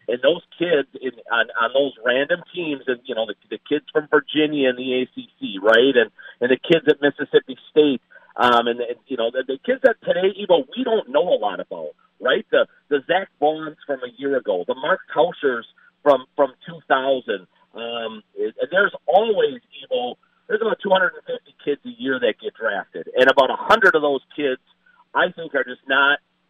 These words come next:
you know, not, not draft-, in all likelihood, not gonna be drafted when their junior season ends. And they have big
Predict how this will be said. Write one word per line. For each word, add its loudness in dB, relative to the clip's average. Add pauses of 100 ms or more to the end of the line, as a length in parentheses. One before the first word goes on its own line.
(180)
you -10
know, 0 (160)
not, 0
not -2 (100)
draft-, -4 (800)
in -6
all -6
likelihood, -4 (120)
not 0
gonna -4
be -10
drafted -6 (220)
when -6
their -6
junior -8 (120)
season -4
ends. -8 (460)
And 4
they 4
have 0
big -6